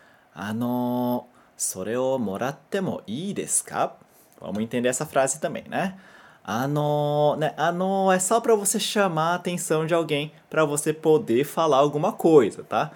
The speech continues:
Ah, poderia ser como um "opa", né? Ou também como um "com licença", né? Só pra chamar a pessoa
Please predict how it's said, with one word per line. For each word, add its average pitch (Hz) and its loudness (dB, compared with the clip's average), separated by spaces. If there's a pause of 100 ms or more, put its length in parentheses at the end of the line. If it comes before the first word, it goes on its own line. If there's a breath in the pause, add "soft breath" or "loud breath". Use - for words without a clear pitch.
(280 loud breath)
Ah, 165 -4
poderia 151 4
ser 135 2
como 120 0
um 95 2
"opa", 156 6
né? 139 0
Ou 190 2
também 180 -2
como 170 0
um 165 -2
"com 160 4
licença", 139 0
né? 110 -2
Só 175 -4
pra 190 -4
chamar 185 0
a 190 0
pessoa 170 4